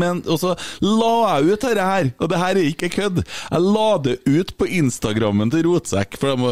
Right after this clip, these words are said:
jeg skal ikke reklamere så mye for den, for jeg skjemmes litt sånn. Jeg turte ikke å legge ut bilde til deg i dag,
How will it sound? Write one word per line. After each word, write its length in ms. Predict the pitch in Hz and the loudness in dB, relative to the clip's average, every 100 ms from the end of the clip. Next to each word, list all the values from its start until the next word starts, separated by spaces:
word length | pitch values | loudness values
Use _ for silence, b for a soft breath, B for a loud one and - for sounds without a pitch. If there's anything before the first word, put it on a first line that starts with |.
| 85 | -2
jeg 160 | 110 | -2
skal 80 | 101 | -2
ikke 140 | 98 117 | -2 -2
reklamere 400 | - 87 85 - | -2 -2 -2 0
så 80 | |
mye 140 | 101 87 | 0 0
for 80 | 101 | -2
den, 80 | 101 | 0
for 120 | 104 | -2
jeg 60 | - | -2
skjemmes 400 | 117 113 90 - | 0 0 0 -2
litt 160 | 110 - | -4 -2
sånn. 160 | 117 95 104 | -2 -2 -2
Jeg 120 | 101 | -2
turte 180 | 139 107 | -2 0
ikke 80 | 107 | 0
å 20 | 113 | 0
legge 220 | 107 87 | 0 -2
ut 80 | 98 | -2
bilde 380 | 117 117 95 90 | -2 0 0 0
til 140 | 143 | 0
deg 100 | 117 | 0
i 40 | |
dag, 100 | 117 | 0